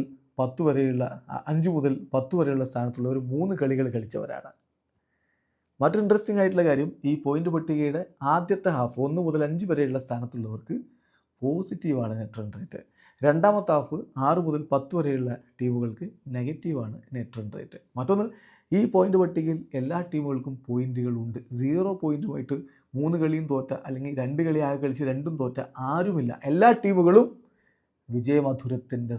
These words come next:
സ്വാദറിഞ്ഞിട്ടുണ്ട് എന്നുള്ളതും ഇതിൻ്റെ ഒരു പ്രത്യേകതയാണ്.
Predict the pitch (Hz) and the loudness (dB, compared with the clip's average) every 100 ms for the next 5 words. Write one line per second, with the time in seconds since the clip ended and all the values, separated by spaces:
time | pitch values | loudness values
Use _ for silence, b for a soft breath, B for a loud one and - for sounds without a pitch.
0 | - 120 120 127 123 117 120 - 113 110 | -8 -6 -4 -4 -4 -4 -6 -6 -8 -6
1 | 117 - 120 117 117 113 110 131 240 b | -8 -6 -4 -4 -4 -8 -6 -8 -8 b
2 | b b - 120 120 110 113 - 117 - | b b -4 -2 -2 -6 -8 -10 -12 -8
3 | 117 98 92 90 151 | -8 -8 -10 -12 -16